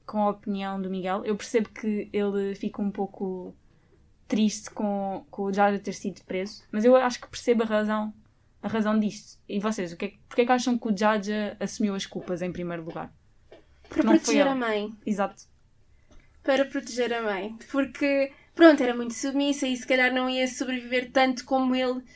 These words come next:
Speaker 2: sobrevive dentro da prisão.
Speaker 1: Uhum.
Speaker 2: Porque pela, pelos relatos que a Camille faz, em primeira pessoa, ele era, foi muito maltratado, apesar dos subornos que a mãe e ela fizeram, era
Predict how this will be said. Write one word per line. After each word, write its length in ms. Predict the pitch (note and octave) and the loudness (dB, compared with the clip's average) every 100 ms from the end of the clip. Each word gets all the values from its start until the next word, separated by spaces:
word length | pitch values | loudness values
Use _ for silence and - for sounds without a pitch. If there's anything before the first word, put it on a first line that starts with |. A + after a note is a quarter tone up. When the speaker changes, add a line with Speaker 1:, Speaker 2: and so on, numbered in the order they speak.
| - - | -20 -18
Speaker 2:
sobrevive 600 | - - C4 C4+ C4+ A#3 A3+ | -6 -2 0 2 0 -2 0
dentro 340 | C4 B3 B3 | 0 0 -2
da 140 | A#3 | -2
prisão. 680 | A3+ B3 A#3+ A3 G3+ F#3+ G#3 | -2 -4 -2 2 2 0 -6
Speaker 1:
Uhum. 320 | G#3 F#3+ F#3+ G3 _ _ - | -6 -6 -6 -10 _ _ -4
Speaker 2:
Porque 480 | C4 B3+ C#4 B3+ - _ _ _ | -4 -2 -6 -6 -10 _ _ _
pela, 580 | - C4+ B3+ B3+ B3 G#3 | 0 2 2 0 2 2
pelos 260 | - A#3+ A#3+ | 0 -4 -2
relatos 340 | B3 A#3 A#3 | 2 4 2
que 80 | - | -2
a 60 | A#3 | -2
Camille 380 | B3 A#3 A3+ A#3 | -4 -2 -2 -2
faz, 600 | - A#3 A3 - - - - - _ - | 4 6 6 2 -6 -12 -20 -20 _ -6
em 120 | A3+ | -4
primeira 340 | A3+ G#3+ A3 A3+ | -2 0 0 -2
pessoa, 440 | - B3 B3+ B3+ | -2 -2 0 -2
ele 340 | - A#3+ B3 B3 | -2 -2 0 0
era, 760 | A#3+ - A#3 A#3 A3+ A3 A3 A3+ _ _ - | 0 0 0 0 2 2 0 -4 _ _ -10
foi 180 | - | -4
muito 200 | A3+ A3 | -2 -2
maltratado, 640 | A#3 A#3+ D4 D#4+ D4+ D4 A3+ | -2 2 4 8 10 8 6
apesar 280 | A3 A3+ G#3+ | 0 0 0
dos 120 | G#3+ | -2
subornos 360 | - A#3 A3+ - | -4 -4 -4 -6
que 120 | A#3+ | -6
a 40 | |
mãe 500 | A#3 A3+ A#3 A3+ - | -2 -2 -2 -6 -6
e 80 | A3 | 0
ela 160 | G#3+ A3+ | 0 0
fizeram, 600 | C4 D4 D4+ D4 D4 D4 | 0 2 4 6 4 2
era 240 | B3+ A#3+ | -2 -4